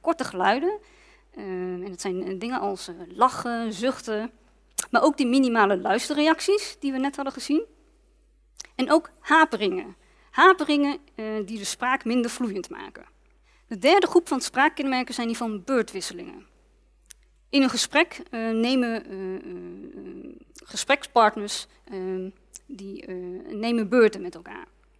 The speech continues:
En een gesprek zou je kunnen karakteriseren, eh, aan de hand van die beurtwisselingen. Dus het aantal beurtwisselingen of, eh, aantal interrupties.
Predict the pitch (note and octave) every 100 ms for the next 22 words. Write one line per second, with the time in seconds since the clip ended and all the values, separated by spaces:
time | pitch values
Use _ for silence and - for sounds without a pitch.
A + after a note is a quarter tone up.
0 | _ - - A3+ A3+ A3+ - E4+ - C4
1 | D#4 D4 C4+ A#3 - G3+ G3 - F3+ E3+
2 | G#3 C#4 C4 C#4 _ _ _ _ - G3
3 | - G#3 F#3+ A#3+ D#4 - A3+ A3 G#3+ C4+
4 | F#3+ F#3 F3 - - - _ _ - F#3+
5 | G3+ - G3 F#3+ F#3+ F#3 F#3+ F#3 F#3 -
6 | F#3 F#3+ F#3 F#3 _ _ A3 G#3 G#3 -
7 | - G3+ G3 G3 G#3 A3 - A#3 A3+ G3
8 | F#3 - - G3 F#3 -